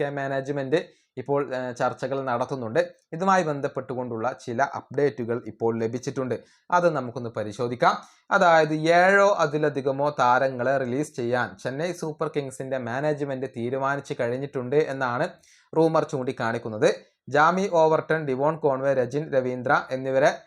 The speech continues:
ഒഴിവാക്കാൻ തന്നെയാണ് സി എസ് കെയുടെ തീരുമാനം. ഇനി അടുത്ത സീസണിലേക്ക് ഏറ്റവും കൂടുതൽ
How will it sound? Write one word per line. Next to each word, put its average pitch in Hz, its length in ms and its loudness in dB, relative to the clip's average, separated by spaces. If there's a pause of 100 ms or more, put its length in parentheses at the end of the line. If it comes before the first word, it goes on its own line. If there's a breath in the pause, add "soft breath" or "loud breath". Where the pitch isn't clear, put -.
(200 loud breath)
ഒഴിവാക്കാൻ 165 640 6
തന്നെയാണ് 135 500 -4
സി - 140 -16
എസ് 127 280 -8
കെയുടെ 120 320 -4
തീരുമാനം. 120 560 -2 (400)
ഇനി 170 320 -2
അടുത്ത 202 320 2
സീസണിലേക്ക് 160 880 -2
ഏറ്റവും 135 580 -4
കൂടുതൽ 139 440 -6